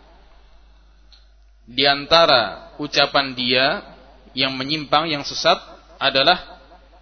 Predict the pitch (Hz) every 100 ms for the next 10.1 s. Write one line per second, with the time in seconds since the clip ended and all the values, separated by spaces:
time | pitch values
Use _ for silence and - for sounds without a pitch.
0 | _ _ - _ - 160 170 170 160 156
1 | - - 196 175 143 - 123 113 104 -
2 | 139 131 127 131 127 123 139 139 120 135
3 | 120 120 127 175 - 127 127 127 135 123
4 | 131 131 - 156 - 135 143 185 247 -
5 | - - - - - _ _ - 156 190
6 | 185 180 160 160 156 165 160 156 156 156
7 | 151 143 - - - - - - - -
8 | - - _ - - - _ _ _ _
9 | _ 165 147 139 131 143 - 120 120 110